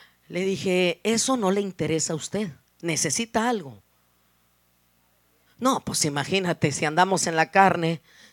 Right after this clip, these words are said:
"No, sí, voy para allá, no quiere venir". No, no, hermanos, no, no, no, no. Hay un hombre allá que está orando por mí en la casa.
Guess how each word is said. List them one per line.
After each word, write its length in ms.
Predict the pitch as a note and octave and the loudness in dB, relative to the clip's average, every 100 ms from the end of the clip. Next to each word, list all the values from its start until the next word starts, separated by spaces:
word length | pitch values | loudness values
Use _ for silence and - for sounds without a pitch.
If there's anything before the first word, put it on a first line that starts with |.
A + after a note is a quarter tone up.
| - - | -18 -12
"No, 320 | D3+ D#3 B3+ | -6 -4 -2
sí, 200 | - G#3+ | -2 -2
voy 160 | A#3 G3+ | -2 -4
para 200 | - A#3+ | -4 -4
allá, 180 | F3 A3 | -4 -6
no 100 | C#4+ | -6
quiere 200 | A#3+ C4 | -4 -4
venir". 440 | G#3+ G#3+ D#4 E4 D3 D#3+ F3 B3+ D4+ D#4+ B3 - C#4 - - | -2 -2 -4 -4 -4 -4 -4 -2 -2 -4 -6 -12 -18 -18 -8
No, 420 | D3+ D#3 G#3+ B3 | 0 6 8 8
no, 360 | - - F#3+ A#3+ | 6 4 6 6
hermanos, 880 | - D#3+ D#3 G3 G#3 D3+ C3 - | 4 2 2 2 2 -2 -2 -4
no, 440 | E3 D3+ F#3+ A#3+ F3+ | -4 -2 0 2 2
no, 340 | C#3 D3+ G#3+ | 2 6 6
no, 260 | E3+ F3 G#3 | 6 6 6
no. 240 | D3+ G3+ | 6 6
Hay 160 | D#3 F#3 | 4 2
un 100 | G#3+ | 2
hombre 240 | G#3+ A#3 | 2 2
allá 200 | F#3+ F3+ | 2 0
que 100 | - | 0
está 160 | G3 G3 | -2 -2
orando 280 | G3+ G#3 A3 | -2 -2 -2
por 180 | F3+ | -2
mí 80 | E3+ | -2
en 80 | G#3 | -2
la 120 | A3 | -2
casa. 520 | - G#3 C#4+ A#3 F3 | 0 0 -2 -4 -6